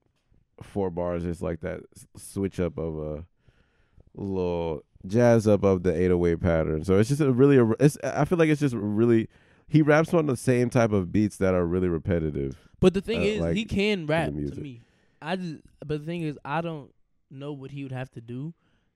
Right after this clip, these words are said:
Speaker 2: to come back up. Maybe it wouldn't have to be some music stuff. Maybe it'd be, like, some press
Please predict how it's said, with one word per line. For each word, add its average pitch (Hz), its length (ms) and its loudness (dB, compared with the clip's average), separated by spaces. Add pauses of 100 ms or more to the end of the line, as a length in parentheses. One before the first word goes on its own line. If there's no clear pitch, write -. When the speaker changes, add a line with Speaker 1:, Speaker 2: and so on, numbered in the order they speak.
(100)
Speaker 2:
to 117 440 -4 (680)
come 139 300 -4
back 135 260 -2
up. 131 220 -6
Maybe 175 240 -4
it 190 60 -4
wouldn't 165 180 -6
have 156 100 -4
to 139 60 -20
be 143 80 -14
some 123 120 -14
music 131 220 -8
stuff. 120 240 -12
Maybe 147 200 -6
it'd 143 100 -6
be, 131 80 -18
like, 120 80 -18
some 113 120 -18
press - 380 -20